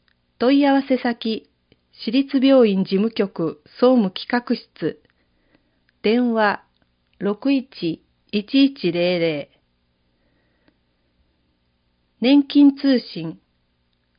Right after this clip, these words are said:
国民年金保険料の支払いが困難な学生は、学生納付特例制度の申請ができます。学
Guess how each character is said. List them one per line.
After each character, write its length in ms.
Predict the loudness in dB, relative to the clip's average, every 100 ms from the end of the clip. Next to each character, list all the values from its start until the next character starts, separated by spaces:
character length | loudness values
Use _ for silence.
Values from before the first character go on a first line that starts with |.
| _ _
国 280 | -6 2 6
民 200 | 8 8
年 200 | 8 6
金 240 | 4 2
保 140 | 2 0
険 280 | 2 4 6
料 180 | 4
の 100 | 2
支 160 | -4 -4
払 320 | -2 -2 0
い 40 | 0
が 120 | 0
困 300 | 0 2 2
難 180 | 0 -2
な 140 | -4
学 200 | -6 -6 -4
生 200 | -2 -2
は、 260 | -4 -6 -12 _ _ _ _ _
学 240 | -4 -4 0
生 160 | 2 4
納 220 | 4 2
付 100 | 0
特 300 | -2 0 2
例 180 | 4 4
制 240 | 4 2
度 140 | 2 -2
の 100 | -6
申 280 | -2 -2
請 260 | 2 2 2
が 120 | 2
で 120 | 0
き 160 | -4 -6
ま 140 | -8
す。 60 | -10 _ _ _ _ _ _ _ _ _ _ _ _ _ _ _ _ _ _ _ _ _ _ _ _
学 240 | -6 -6